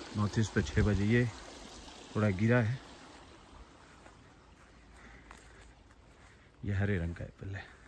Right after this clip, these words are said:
तो जब हम भारत घूमते हैं,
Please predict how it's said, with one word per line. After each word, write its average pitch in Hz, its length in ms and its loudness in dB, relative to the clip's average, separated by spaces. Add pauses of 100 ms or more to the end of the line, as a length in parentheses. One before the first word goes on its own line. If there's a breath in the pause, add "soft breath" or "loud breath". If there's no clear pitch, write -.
(3250 loud breath)
तो 123 80 -2
जब 127 200 2
हम 139 160 4
भारत 113 280 2
घूमते 110 420 4
हैं, 101 220 2